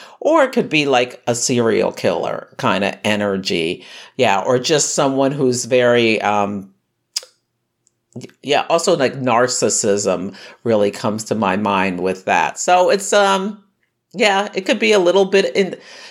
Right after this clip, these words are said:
it could be a little bit intense. It could also be about someone who has the ability to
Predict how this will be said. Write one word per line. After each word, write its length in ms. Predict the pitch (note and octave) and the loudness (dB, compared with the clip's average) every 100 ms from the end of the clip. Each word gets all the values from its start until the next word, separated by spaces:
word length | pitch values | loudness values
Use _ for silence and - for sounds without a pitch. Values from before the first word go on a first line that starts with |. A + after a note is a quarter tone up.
| - | -6
it 100 | B3 | -2
could 180 | F4+ E4+ | 0 0
be 140 | A#3 | 2
a 80 | G#3 | 2
little 300 | E3+ E3+ E3+ | 4 2 2
bit 320 | D#3+ D3+ - | 4 2 2
intense. 800 | B2 B2+ B2 - C#3+ C#3+ G#3 B3+ | 0 0 -2 -2 0 2 2 0
It 140 | B3 C4 | -2 0
could 120 | D#4 | 2
also 320 | F4 F#4 D#4+ | 2 2 0
be 280 | G3 D#3+ D#3 | 2 2 2
about 380 | D3+ C#3 C3 - | 4 2 2 -2
someone 520 | - E3 F#3+ A#3+ B3+ | -2 0 2 2 2
who 160 | C#4 G3 | 2 2
has 220 | E3+ E3+ | 2 2
the 140 | C3+ | 0
ability 720 | B2+ - C#3+ D3 F#3 G3+ G#3+ - - - - | 0 0 2 4 4 2 0 -6 -16 -14 -6
to 520 | - D3 C3+ C3 C3 | 0 2 4 2 0